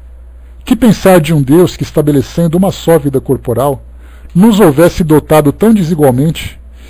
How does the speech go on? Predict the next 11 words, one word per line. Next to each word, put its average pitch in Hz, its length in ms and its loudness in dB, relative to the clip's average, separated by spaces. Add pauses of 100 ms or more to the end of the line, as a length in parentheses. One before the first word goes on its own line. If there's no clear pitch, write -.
(180)
e 165 60 -4
do 165 120 0
selvagem 156 680 2
ao 139 100 -2
civilizado, 123 800 -4 (380)
tivesse 170 440 0
reservado 151 520 2
aos 127 180 0
homens 139 260 0
de 131 100 -6
bem 143 260 0